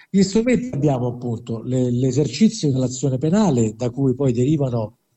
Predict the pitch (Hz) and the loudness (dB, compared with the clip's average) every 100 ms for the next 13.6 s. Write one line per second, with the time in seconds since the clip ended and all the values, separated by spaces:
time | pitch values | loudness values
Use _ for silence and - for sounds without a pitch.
0 | _ 117 127 - 131 143 139 123 123 123 | _ -2 0 0 0 0 0 0 0 0
1 | 151 143 123 113 - _ _ - _ - | -2 0 0 -2 -6 _ _ -20 _ 0
2 | 131 127 185 143 127 123 113 117 113 117 | 2 4 4 2 0 0 0 -2 -4 -4
3 | 123 120 135 117 120 120 - 185 151 117 | -2 -2 0 0 0 0 2 2 4 2
4 | 110 - _ 123 120 123 123 123 135 139 | -2 -8 _ -4 -2 0 0 0 2 0
5 | - 123 151 127 127 117 107 113 180 190 | 0 -2 0 0 0 0 -2 2 2 0
6 | - - _ _ - - 123 117 127 139 | -10 -20 _ _ -14 -6 -6 -4 0 2
7 | 131 - 120 117 - - 120 _ _ 123 | 2 2 0 0 -6 -12 -12 _ _ -10
8 | 117 127 123 135 175 139 113 104 - - | -8 -4 0 4 4 2 -2 -6 -12 -20
9 | _ _ 113 127 135 127 156 175 175 - | _ _ -4 -2 0 0 0 2 0 -2
10 | 147 143 147 165 156 151 170 175 190 135 | -4 -2 -2 -2 -2 0 2 2 2 0
11 | 160 165 160 160 _ _ _ 131 127 127 | 2 2 2 -2 _ _ _ -6 -2 0
12 | 131 151 147 127 127 120 - 127 127 170 | 2 2 2 0 0 -2 -4 -4 0 2
13 | 170 170 - 131 120 | 2 0 0 2 2